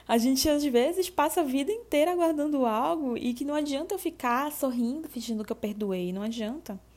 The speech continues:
Né? Aquilo de que a pior mentira é mentir pra si mesmo. Não adianta. Não adianta. As pessoas podem acreditar, você pode se convencer, mas o teu corpo, ele sabe a verdade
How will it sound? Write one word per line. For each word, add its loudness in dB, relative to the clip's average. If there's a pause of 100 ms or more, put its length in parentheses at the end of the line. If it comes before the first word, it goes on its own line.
(400)
Né? -4
Aquilo -2
de -6
que -4
a 2
pior -2
mentira -4
é -2
mentir -6
pra -6
si -6
mesmo. -4 (520)
Não 0
adianta. -6 (920)
Não -2
adianta. -6
As -6
pessoas -4
podem 2
acreditar, -2
você -8
pode -4
se -10
convencer, -4
mas -4
o -12
teu -4
corpo, -2
ele -4
sabe -4
a -4
verdade -6